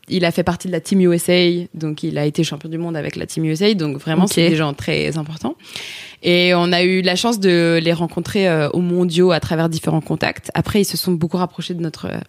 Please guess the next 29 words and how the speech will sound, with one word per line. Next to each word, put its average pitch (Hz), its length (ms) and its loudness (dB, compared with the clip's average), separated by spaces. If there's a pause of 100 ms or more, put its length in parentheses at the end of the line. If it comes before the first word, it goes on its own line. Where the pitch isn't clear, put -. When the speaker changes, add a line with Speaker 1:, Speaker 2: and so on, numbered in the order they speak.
(100)
Speaker 1:
notre 160 180 -6
famille. 185 420 -4
<laughs> 226 40 -6 (680)
Euh, 165 320 4
ils 175 100 4
sont 185 140 0
venus 185 220 0
plusieurs 180 340 -4
étés, 185 320 2
euh, 151 260 4
en 160 140 0
France. - 560 2 (100)
Euh, 151 640 0 (320)
et 175 80 2
du 160 100 -2
coup, 226 80 2
ils 214 140 2
ont - 20 4
été 180 160 0
là 196 100 2
dans 202 120 0
des 165 80 -2
compétitions 165 360 -2
hyper 170 220 2
importantes 165 380 0
avec 156 260 0
nous. 233 280 2 (120)
Et, 170 240 0
euh, 156 580 -4